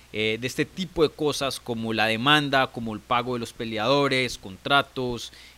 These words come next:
eh, inclusive el mundo de, de, de periodismo dentro de este deporte,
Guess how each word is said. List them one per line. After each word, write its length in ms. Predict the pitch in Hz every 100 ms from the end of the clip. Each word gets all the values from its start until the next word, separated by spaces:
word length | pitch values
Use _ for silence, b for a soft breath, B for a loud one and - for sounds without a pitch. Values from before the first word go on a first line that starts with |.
| -
eh, 680 | 101 101 104 101 101 101 101
inclusive 800 | - 117 - 123 135 135 120 117
el 80 |
mundo 440 | 117 143 170 151 139
de, 300 | 123 110 104
de, 280 | 107 107 104 110
de 100 | 107
periodismo 680 | 123 117 113 131 190 190 139
dentro 220 | 123 113
de 40 |
este 160 | 113 135
deporte, 540 | 117 - 123 - 123